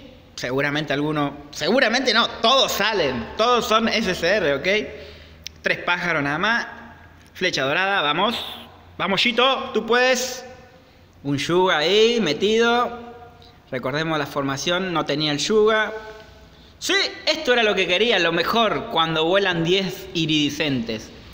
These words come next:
Qué bueno cuando vuelan diez balones. ¡Vamos! Vamos, vamos. Vamos a meterle. ¡No, ya lo tengo! Este.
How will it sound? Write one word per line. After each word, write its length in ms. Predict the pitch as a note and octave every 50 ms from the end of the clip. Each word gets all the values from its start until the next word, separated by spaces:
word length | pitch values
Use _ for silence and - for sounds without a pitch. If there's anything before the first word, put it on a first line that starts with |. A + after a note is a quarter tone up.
| - - - - - - - - - - - - - -
Qué 140 | - - F#3
bueno 340 | F3+ E3+ E3+ E3+ E3+ D#3+ C#3+
cuando 220 | C#3 C#3 C#3 C3
vuelan 300 | C3 C#3 D3 D3 C#3 C#3
diez 100 | C#3+ C#3
balones. 320 | C3 C3+ D#3+ G3+ G#3+ G#3+ G3
¡Vamos! 340 | A3 C4+ D#4+ E4 C#4 - - - - - - - - - - - - - - - - - - - - - - - - - - - - - - - - - - - - -
Vamos, 260 | - D#3 G#3 G#3 E3
vamos. 420 | F3 F3 F3 A3+ F3 - - - - - - - - - - - - - - - - - - - -
Vamos 240 | C3+ C#3 D3+ D3 -
a 60 | E3
meterle. 760 | D#3+ E3 E3 G3+ A3+ G#3+ F#3+ D3+ - - - - - - - - -
¡No, 320 | A3+ C#4+ G4+ G#4+ G#4 E4+ B3+
ya 100 | - E4
lo 140 | F4+ E4+ -
tengo! 680 | E4 F#4+ G4 F#4+ E4+ C#4+ - - - - - - - - - -
Este. 600 | F4+ F4 - - - - F4+ F#4 F#4+ F#4 -